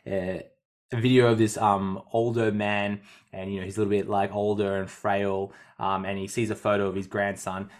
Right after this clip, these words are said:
uh, and then he starts his little, like, fitness journey where, you know, dusts off, um, like, this kettlebell in his garage, and he starts, you know, like, picking it up and stuff like that. And then his neighbors start seeing him, you know, this old crazy man, like, working out in his garage.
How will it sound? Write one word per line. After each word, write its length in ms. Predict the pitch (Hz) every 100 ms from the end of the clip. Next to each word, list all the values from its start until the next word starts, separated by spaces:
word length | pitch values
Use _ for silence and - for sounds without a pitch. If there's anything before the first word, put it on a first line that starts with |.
| -
uh, 220 | 92 92
and 120 | 98 107
then 60 |
he 40 | 104
starts 380 | - 110 101 -
his 140 | 98
little, 180 | 101 98
like, 180 | 95 -
fitness 360 | 117 107 98
journey 340 | - 104 101 98
where, 160 | 92
you 220 | 92 92
know, 80 | 90
dusts 400 | 90 101 - -
off, 240 | 104 101 -
um, 320 | 98 95 92 - -
like, 160 | - 95
this 140 | 101
kettlebell 420 | - 117 107 101 101
in 60 |
his 100 | 98
garage, 460 | 90 101 98 95 98
and 80 | 98
he 100 | 95
starts, 380 | - 104 98
you 80 | -
know, 80 | 95
like, 160 | 95 -
picking 240 | 110 107
it 80 | 98
up 160 | 98
and 80 | 101
stuff 200 | - 104
like 140 | 104 -
that. 160 | 101 98
And 60 |
then 60 | 113
his 140 | 117
neighbors 340 | 113 113 117 110
start 240 | 117 110
seeing 300 | - 117 110
him, 200 | 113 113
you 100 | 104
know, 100 | 101
this 100 | 101
old 220 | 104 104
crazy 280 | - 107 104
man, 280 | 101 101 104
like, 180 | 98 -
working 320 | 101 98 101
out 180 | 95 98
in 60 |
his 140 | 98 87
garage. 500 | 104 98 95 92